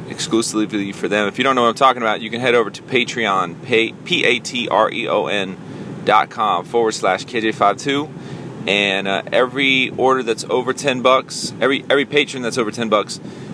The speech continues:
gets my Christmas album, my mixtape, uh, two bonus tracks, and what I've been doing called the twelve Days of Freestyle.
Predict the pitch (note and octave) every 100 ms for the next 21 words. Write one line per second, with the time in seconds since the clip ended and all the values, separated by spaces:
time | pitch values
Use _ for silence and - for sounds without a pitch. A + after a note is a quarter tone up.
0 | - A2 - G2+ C#3 - B2+ B2+ A#2+ A#2+
1 | A#2+ A#2 B2 B2+ F#2 A#2+ D3 - D#3+ F3
2 | E3+ - - - - - - - - -
3 | G2+ G#2+ G#2+ G#2 G2+ G2+ G2+ G2+ G2 G2+
4 | G2 G2 F#2+ F#2+ F#2+ - F3 D3+ D3 C#3+
5 | - D3+ C#3 C3+ - - - - - A2+
6 | A2+ G#2+ G#2+ G#2 G2+ - G#2+ A2+ A2+ A2+
7 | A#2 A2+ A2 G#2+ G2 - B2+ A2 A#2 G2+
8 | - C3 A#2+ G#2+ E2+ C#2